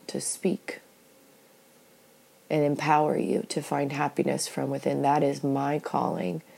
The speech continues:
And I've continued on through this journey, and each year it seems there's something new that we add, some new layer of challenge.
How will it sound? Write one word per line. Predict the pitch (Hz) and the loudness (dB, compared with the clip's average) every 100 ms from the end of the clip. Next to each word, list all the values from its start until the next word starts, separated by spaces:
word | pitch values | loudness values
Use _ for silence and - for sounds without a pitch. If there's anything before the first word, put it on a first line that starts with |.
| - - - - - - | -20 -20 -20 -20 -20 -8
And | - | 0
I've | 147 143 | 2 2
continued | - 156 - - 170 165 156 | 2 2 2 4 6 6 4
on | - - 143 | 2 0 0
through | 143 160 | 2 4
this | 156 151 - | 4 2 0
journey, | - 151 147 147 | 4 6 6 4
and | 139 - | 2 2
each | 151 156 - - - - - - - - - - | 2 2 0 -2 -4 -10 -20 -20 -20 -20 -18 0
year | 170 156 165 160 | 6 10 10 10
it | 156 - | 10 6
seems | - 156 151 147 151 | 4 6 6 4 4
there's | - 139 135 | 2 0 0
something | - 143 143 143 139 139 - - - | -2 -2 0 0 -2 -6 -16 -8 2
new | 151 156 156 | 6 8 6
that | 151 - | 6 2
we | 147 139 | 4 2
add, | - 147 151 156 156 165 | 2 2 4 6 4 2
some | - 151 147 | 2 4 6
new | 151 | 6
layer | 147 147 147 160 160 | 6 6 8 8 8
of | 143 | 6
challenge. | - - 156 143 156 151 151 - | 0 0 4 4 4 4 2 -2